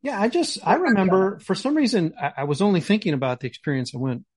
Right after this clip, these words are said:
Speaker 1: you know, with my dad, I wanna say, pff, whatever, early two thousands, I guess it was, Ichiro era. Uh, but then I forgot, you know, covering, uh, I, I was <laughs> always like,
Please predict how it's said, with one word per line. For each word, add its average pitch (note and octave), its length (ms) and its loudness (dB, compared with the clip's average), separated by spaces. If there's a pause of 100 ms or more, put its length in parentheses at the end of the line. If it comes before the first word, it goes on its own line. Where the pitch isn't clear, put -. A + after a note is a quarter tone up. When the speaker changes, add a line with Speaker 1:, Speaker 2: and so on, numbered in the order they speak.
(160)
Speaker 1:
you C#3+ 100 -2
know, B2 60 -2
with A2+ 120 -10
my A#2+ 120 -4
dad, A#2+ 280 0
I B2 40 -4
wanna A2+ 160 -6
say, F#2+ 420 -12
pff, - 280 -16
whatever, G2 300 -6
early B2+ 240 0
two - 140 -8
thousands, F#2+ 380 -12
I F#2+ 40 -16
guess G#2+ 220 -10
it - 60 -20
was, A#2 320 -18 (160)
Ichiro B2 300 -6
era. G2+ 280 -10 (640)
Uh, D3+ 180 4
but D#3 160 0
then G#3 100 4
I A#3 40 2
forgot, F#3 400 0
you D3+ 80 0
know, C#3+ 80 -2
covering, F#3+ 460 -4 (100)
uh, D3 300 -2 (200)
I, C#3 160 -2
I D3 280 0
was D3+ 180 0
<laughs> - 0 -
always - 600 0 (180)
like, B2+ 200 -6